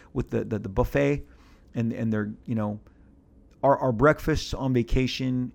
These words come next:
uh, wh-, which, which could possibly be our last family vacation just because of, uh, uh, you know, just logistics. That's it. Just 'cause of logistics, you know, we, we, the breakfasts that we shared as a family were the, the, the most fun. It was,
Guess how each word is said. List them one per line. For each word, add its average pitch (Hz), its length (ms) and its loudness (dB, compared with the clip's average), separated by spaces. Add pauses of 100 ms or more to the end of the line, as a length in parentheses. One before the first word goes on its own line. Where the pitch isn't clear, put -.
uh, 110 220 -2
wh-, 127 240 0
which, 131 240 -6
which 139 200 -6
could 143 140 -2
possibly 135 360 2
be 123 100 2
our 117 120 4
last 117 420 -2
family 120 260 -2
vacation 113 580 -4
just 104 200 -10
because 120 240 -4
of, 107 220 -6 (380)
uh, 117 380 -2 (560)
uh, 104 260 -2 (100)
you 123 100 -2
know, 104 100 -2
just - 220 -8
logistics. 120 640 -4
That's - 200 -4
it. - 140 -4
Just - 200 -10 (240)
'cause 139 160 2
of 110 80 -6
logistics, 120 680 -6 (520)
you 131 80 -2
know, 113 240 -2 (400)
we, 135 160 2
we, 131 280 0 (140)
the 113 80 -4
breakfasts 147 560 -2
that 127 80 -2
we 123 300 2
shared 135 300 0
as 120 40 -4
a 117 60 -8
family 143 280 -4
were 117 200 -2
the, 110 180 -2 (140)
the, 110 260 -2
the 113 100 -8
most 120 420 -2
fun. 113 260 -6
It 101 100 -8
was, 110 320 -6